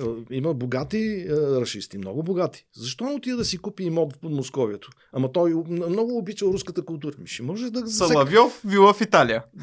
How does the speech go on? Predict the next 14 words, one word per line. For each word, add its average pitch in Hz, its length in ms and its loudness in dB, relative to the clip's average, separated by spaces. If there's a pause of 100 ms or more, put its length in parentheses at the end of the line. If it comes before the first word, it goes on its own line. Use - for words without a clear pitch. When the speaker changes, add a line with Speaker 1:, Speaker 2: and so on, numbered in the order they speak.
(120)
Speaker 1:
Да, 202 320 0
а, 147 240 2
с-, 139 180 -10 (220)
не, 151 140 -2
не, 240 80 -2
говоря, 190 280 0 (220)
питам 240 220 0
българите, 277 420 -2
защо 190 260 -6
не 226 60 -2
отидат 226 380 -6
там 220 180 -6 (300)
да, 156 180 -2
Speaker 2:
Да. 123 80 -6